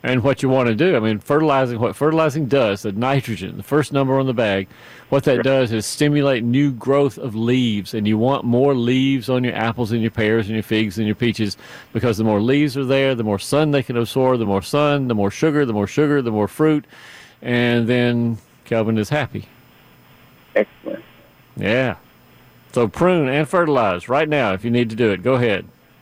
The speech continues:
Speaker 2: Yeah, in fact, spraying too for the city, okay?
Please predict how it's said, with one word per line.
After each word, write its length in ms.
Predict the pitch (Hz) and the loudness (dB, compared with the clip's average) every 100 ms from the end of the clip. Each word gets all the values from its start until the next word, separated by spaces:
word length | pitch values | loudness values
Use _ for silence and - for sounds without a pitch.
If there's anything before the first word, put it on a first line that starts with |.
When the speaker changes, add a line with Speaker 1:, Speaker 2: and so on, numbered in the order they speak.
| _ - | _ -10
Speaker 2:
Yeah, 240 | - 104 104 | 0 2 2
in 60 | 117 | 0
fact, 220 | 120 - - | -2 -2 -10
spraying 340 | 123 123 117 113 | -4 0 0 0
too 220 | 123 113 - | 0 0 -2
for 80 | 104 | -6
the 120 | 117 - | -6 -4
city, 260 | 131 - | -2 -2
okay? 240 | 82 117 | -2 -2